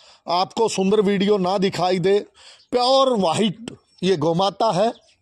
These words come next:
थोड़ा मौसम भी क्लियर नहीं है। और इसकी जो गाय है, इसकी माँ है, वो चार हजार प्लस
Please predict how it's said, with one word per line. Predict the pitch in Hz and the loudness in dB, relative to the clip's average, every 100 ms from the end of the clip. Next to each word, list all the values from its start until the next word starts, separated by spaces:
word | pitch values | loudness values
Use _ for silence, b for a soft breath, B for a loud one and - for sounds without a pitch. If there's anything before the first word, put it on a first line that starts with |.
| - | -6
थोड़ा | 180 180 | -2 0
मौसम | 170 185 - 214 | 0 -2 -2 0
भी | 202 214 | 0 0
क्लियर | 202 196 214 | 0 2 0
नहीं | 190 196 | 0 0
है। | 202 214 _ B B B B B B B B B B B B B B _ _ - _ _ _ _ _ _ _ _ | 0 -2 _ B B B B B B B B B B B B B B _ _ -20 _ _ _ _ _ _ _ _
और | 214 240 247 254 254 - B B B B _ - | -2 0 2 2 0 -4 B B B B _ 0
इसकी | 269 - 311 320 285 - _ _ _ _ _ | 0 2 0 0 0 -8 _ _ _ _ _
जो | - 226 247 233 220 156 | -6 0 2 2 0 -2
गाय | 165 208 247 | -2 0 2
है, | 233 | 2
इसकी | 247 - 247 | 0 0 0
माँ | 180 185 214 | 2 0 0
है, | 165 208 | 0 -2
वो | - 202 208 | -2 -2 -2
चार | - 226 220 240 | -2 -2 0 0
हजार | 175 175 147 160 202 220 | 0 -2 -2 -2 0 -2
प्लस | - 196 233 - | -2 -2 -2 -2